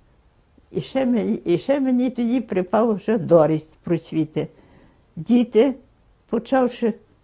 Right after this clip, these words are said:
десь там мають бути знімки, почавши від, е... шість літ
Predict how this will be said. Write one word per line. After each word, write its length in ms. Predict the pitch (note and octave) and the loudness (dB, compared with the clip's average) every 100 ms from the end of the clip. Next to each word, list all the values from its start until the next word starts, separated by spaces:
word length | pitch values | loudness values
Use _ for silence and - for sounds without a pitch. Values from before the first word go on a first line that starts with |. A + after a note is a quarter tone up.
| _ _ _ _ _ _ _ _ _ _ | _ _ _ _ _ _ _ _ _ _
десь 280 | F3+ C4 - | -4 -4 -2
там 180 | G3 | -4
мають 260 | G#3+ G3+ G3 | -2 0 -2
бути 300 | E3 E3 A#2 | -4 -6 -4
знімки, 480 | F#3+ C#3+ C#3+ - C3 - _ _ _ _ _ - - E3+ | -4 -4 -6 -8 -8 -10 _ _ _ _ _ -14 -12 -8
почавши 560 | F3 - A#3 A#3+ - | -8 -4 -4 -2 -6
від, 260 | F#3 F#3+ F3 - | -4 -4 -6 -4
е... 800 | F3+ D#3 D3 C#3+ A#2+ A#2 A2+ B2 _ _ _ _ _ _ _ | -2 0 0 -2 -2 -4 -6 -10 _ _ _ _ _ _ _
шість 320 | - D4 C4+ | -4 0 2
літ 480 | G#3 G3+ A#3 - - | 2 0 -2 -4 -20